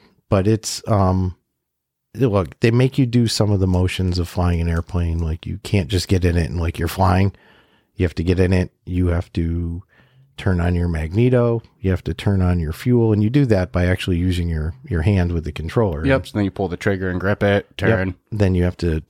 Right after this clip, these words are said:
Speaker 1: fire up your ignition, and they give you a little cheat board to your right. So you always know, like, hey, you know,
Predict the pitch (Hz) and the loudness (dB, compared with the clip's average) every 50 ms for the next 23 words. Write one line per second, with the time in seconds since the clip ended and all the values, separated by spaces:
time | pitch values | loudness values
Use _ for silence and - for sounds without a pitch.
0 | _ - - - 101 95 95 92 92 92 - - 87 82 76 78 95 101 107 110 | _ -8 -2 0 2 2 4 4 2 2 0 0 0 0 0 0 0 2 2 2
1 | - - 120 104 101 101 90 87 90 90 104 107 95 95 92 95 95 87 85 82 | 2 2 2 2 4 4 4 2 2 2 2 2 2 2 2 2 2 0 -2 -4
2 | - - - 117 107 82 - 104 95 95 87 87 85 - 92 82 80 82 90 98 | -4 0 0 0 0 0 -2 0 0 2 0 0 -2 -2 -2 -2 -2 -2 0 2
3 | 107 107 101 - - - - 90 85 85 85 85 85 82 85 82 85 - - 92 | 2 2 0 -2 -4 -4 -2 -2 -2 -2 -2 -2 -2 -2 -4 -4 -4 -2 -2 0
4 | 90 87 82 82 82 - _ _ _ _ _ _ - 90 87 - - 113 110 101 | 0 0 0 -2 -4 -8 _ _ _ _ _ _ -10 -10 -8 -4 -2 0 0 0
5 | 85 - _ _ _ _ _ _ _ _ - 92 87 82 90 98 | -2 -6 _ _ _ _ _ _ _ _ -8 -8 -6 -6 -8 -10